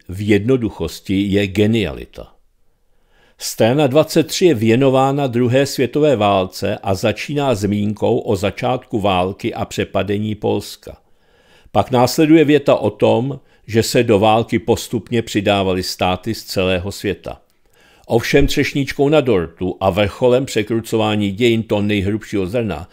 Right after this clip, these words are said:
je následující tvrzení, že na straně Německa byla hlavně Itálie a Sovětský svaz. Co to evokuje? Že Sovětský svaz válčil společně s Německem a Itálií proti ostatním.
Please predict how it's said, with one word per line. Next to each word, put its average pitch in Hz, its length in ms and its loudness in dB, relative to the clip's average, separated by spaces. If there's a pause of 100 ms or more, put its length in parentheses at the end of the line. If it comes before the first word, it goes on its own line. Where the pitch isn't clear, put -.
(220)
je 104 180 2
následující 123 760 0
tvrzení, 92 760 -4 (360)
že 120 220 2
na 117 140 2
straně 110 440 0
Německa 120 800 -2 (100)
byla 107 280 2
hlavně 104 400 0
Itálie 110 800 0
a 101 120 -2
Sovětský 95 720 -4
svaz. - 580 -6 (800)
Co 92 200 0
to - 240 -4
evokuje? 90 640 -4 (640)
Že 113 140 2
Sovětský 135 540 2
svaz 160 320 0
válčil 135 520 2
společně 147 600 0
s - 120 -8
Německem 139 560 0
a 117 100 -4
Itálií 139 600 0
proti 139 420 0
ostatním. 80 800 -6